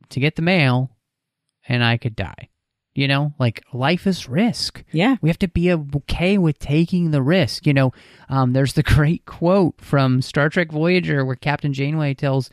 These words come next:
Speaker 1: Henry Kim, "Risk is our business." You know, being alive is risk.
Speaker 2: Mm-hmm.
Speaker 1: And, like, I, again, I could not think of a better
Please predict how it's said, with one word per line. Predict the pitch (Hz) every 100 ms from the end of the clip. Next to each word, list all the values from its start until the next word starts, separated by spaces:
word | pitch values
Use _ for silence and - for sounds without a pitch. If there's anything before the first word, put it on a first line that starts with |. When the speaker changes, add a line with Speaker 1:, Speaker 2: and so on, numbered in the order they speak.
| - - -
Speaker 1:
Henry | - 151 165 156
Kim, | - 175 165 113 - _ _ _
"Risk | 117 147 180 -
is | 175 160
our | 143
business." | 127 135 147 127 - - - - _ _ _ _ _ _ _
You | - 135
know, | 131 120 _ _ _ -
being | 185 208
alive | 190 160 165 175 139
is | 123 120 147
risk. | 175 123 - - - _ -
Speaker 2:
Mm-hmm. | 156 127 147 147
Speaker 1:
And, | 165
like, | 160 156 131 - _ _ _ -
I, | 165 - -
again, | 175 151 185 196 196
I | 175
could | 175 165 151
not | 160 165 -
think | - 156 160
of | 143
a | 131
better | 117 135 127 147 160 160